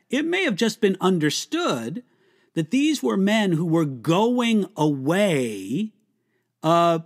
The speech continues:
for education. What they received from Jesus,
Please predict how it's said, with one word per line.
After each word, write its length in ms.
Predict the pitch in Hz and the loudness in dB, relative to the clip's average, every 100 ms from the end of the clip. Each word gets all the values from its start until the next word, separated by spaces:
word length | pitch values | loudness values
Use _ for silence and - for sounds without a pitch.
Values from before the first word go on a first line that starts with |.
| - - | -8 0
for 220 | 202 202 | 0 2
education. 720 | - 185 233 277 320 - - - _ _ _ _ _ _ _ _ _ _ _ _ _ | 0 0 0 0 0 -2 -6 -12 _ _ _ _ _ _ _ _ _ _ _ _ _
What 340 | - 220 220 120 | -2 -2 -2 -2
they 340 | 220 311 339 | 0 2 0
received 760 | 294 240 - - 240 226 170 147 | 0 0 0 0 0 0 -2 -4
from 340 | - 165 160 | -2 0 0
Jesus, 880 | 117 160 214 180 107 87 - - - | -2 0 0 0 -4 -8 -6 -6 -10